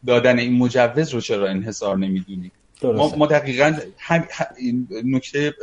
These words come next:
Speaker 1: اه، بنده حقیر این هست که چرا می‌گیم بانک مرکزی می‌خواد انحصار ایجاد بکنه؟ در صورتی که بانک مرکزی یکی از، اه، نهادها-، نهادهایی هست که خودش می‌خواد یک مجوزی رو از یک جایگاهی که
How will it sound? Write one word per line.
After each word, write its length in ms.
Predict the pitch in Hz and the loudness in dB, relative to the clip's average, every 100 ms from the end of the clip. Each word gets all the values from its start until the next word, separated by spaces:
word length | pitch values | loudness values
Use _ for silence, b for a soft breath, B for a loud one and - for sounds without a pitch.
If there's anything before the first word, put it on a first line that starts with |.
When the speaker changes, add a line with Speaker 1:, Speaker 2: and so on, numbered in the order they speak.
| 120 117 | 0 0
Speaker 1:
اه، 60 | 120 | 2
بنده 320 | 120 117 139 | 0 2 0
حقیر 340 | 143 120 139 | 0 -4 -4
این 140 | 143 143 | -4 -4
هست 240 | 139 - | -4 -4
که 120 | 143 - B B - | -6 -8 B B -4
چرا 260 | 160 170 | 2 4
می‌گیم 280 | 143 135 160 | 2 -2 -2
بانک 260 | 143 151 170 | 0 0 -2
مرکزی 600 | 156 131 120 135 127 165 | 0 -2 0 -4 0 -2
می‌خواد 360 | 135 165 165 - | 0 0 -2 -2
انحصار 520 | - 131 135 - 180 | -4 -4 -6 0 0
ایجاد 400 | 143 101 104 95 - | 0 0 -2 -2 -4
بکنه؟ 420 | 98 104 92 - _ _ _ 117 | -10 -6 -6 -8 _ _ _ -8
در 60 | |
صورتی 320 | 117 135 131 | -4 -2 -2
که 120 | 156 139 | -4 -4
بانک 380 | 131 147 151 | 0 0 2
مرکزی 640 | 175 151 127 - 139 139 170 | 4 4 2 2 0 2 0
یکی 320 | 190 185 175 | 0 0 2
از، 200 | 160 160 B B _ 113 | 2 0 B B _ -2
اه، 220 | 117 - 113 | 0 0 -2
نهادها-، 800 | 123 135 135 127 127 123 143 131 | -2 -2 -2 -4 -2 -4 -4 -4
نهادهایی 520 | 123 131 131 165 180 | -4 -2 -4 -2 -2
هست 300 | 165 160 - | 0 -2 -4
که 60 | 151 | -8
خودش 360 | 156 151 151 | -8 -8 -8
می‌خواد 300 | 131 151 151 | -6 -8 -8
یک 100 | 156 - | -12 -6
مجوزی 500 | 123 123 123 151 165 | -4 -2 -2 -2 -2
رو 100 | 156 | -2
از 240 | 127 123 147 | -2 -4 -6
یک 120 | 165 _ b b - | -8 _ b b -16
جایگاهی 680 | 117 131 131 123 135 175 175 | 0 6 6 6 6 6 4
که 340 | 165 175 165 | 2 0 0